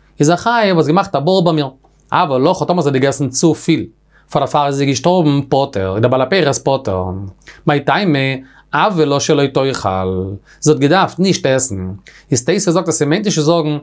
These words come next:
אז ער האט נישט געדארפט, טראכטן, זיי עס עסן, אז זיי נישט מוז זיי. זיי יא מוז זיי. נאר זיי מענטשן זאגן, כיוון שבמסכוון מביא עליו דבר שמזיק הוא, אין ראוי זה לישחי בכך.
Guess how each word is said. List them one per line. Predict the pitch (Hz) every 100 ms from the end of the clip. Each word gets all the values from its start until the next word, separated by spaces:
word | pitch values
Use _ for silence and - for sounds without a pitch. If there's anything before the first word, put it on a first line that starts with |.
| - _ -
אז | 139 139
ער |
האט | 143
נישט | 131
געדארפט, | 143 143 -
טראכטן, | 147 147 143
זיי | 127
עס | 120
עסן, | 151 156 143
אז | 123
זיי | 139
נישט | 135 -
מוז | 127 120
זיי. | 107 92
זיי | - 135
יא | 202
מוז | 247 165 -
זיי. | 92 90 _ _ - - -
נאר | 117
זיי | -
מענטשן | 120 180 185
זאגן, | 165 180 214 170 160 - _ _ _
כיוון | 196 247 254
שבמסכוון | - 190 165 160 - - - 196 247 196 165 131 123
מביא | 226 233 202 185
עליו | 165 131
דבר | 123 196 202
שמזיק | 196 180 143 117 139 262 262
הוא, | 240 185 - _ _ _
אין | 214 269 226
ראוי | 190 208 190
זה | 165 185
לישחי | 175 175 143 135
בכך. | 127 123 123 -